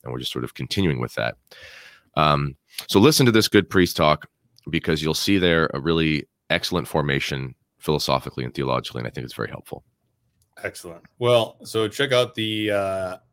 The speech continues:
Speaker 2: Kennedy Profession this
Speaker 1: Yes.
Speaker 2: week on the Crusade Channel. Hopefully Kennedy will also give us some, some tastes of that on, uh, Meaning of Catholic.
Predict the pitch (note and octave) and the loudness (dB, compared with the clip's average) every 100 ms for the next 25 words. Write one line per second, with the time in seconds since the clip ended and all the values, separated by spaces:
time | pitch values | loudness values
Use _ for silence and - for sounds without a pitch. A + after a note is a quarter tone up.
0 | - - B2+ A#2+ B2 A2+ - G2+ - C#3+ | -8 0 0 0 -2 -4 0 -2 0 -4
1 | F3 - _ A2 F2+ D2+ A2 - G2 F#2+ | -6 -12 _ 0 2 2 2 0 -6 -2
2 | F#2+ - A2 G#2 A2 G#2+ B2+ C3+ - _ | -4 0 0 0 0 2 2 0 -8 _
3 | _ _ _ _ - - G2+ F#2 - G2+ | _ _ _ _ -14 -6 -2 -2 0 0
4 | F#2+ F#2 F#2+ F#2 F#2 F#2 _ - F#2+ - | 0 2 2 2 2 -4 _ 0 0 0
5 | G2 G#2 G2 F#2 - G2 F#2+ F2+ - _ | 0 2 2 2 2 2 2 -4 -8 _
6 | _ _ _ _ D4+ G#4 A#4 B2+ - F#2 | _ _ _ _ -14 -14 -14 -14 -4 -4
7 | F2+ - _ - - C3 A2 - A2+ A2 | -4 -8 _ -8 2 4 4 2 4 6
8 | A2 B2+ - G#2 G2+ G2+ G2+ A2 G#2 - | 6 4 2 2 2 0 0 -2 -4 2
9 | A2+ - C#3+ - | 2 2 -2 -4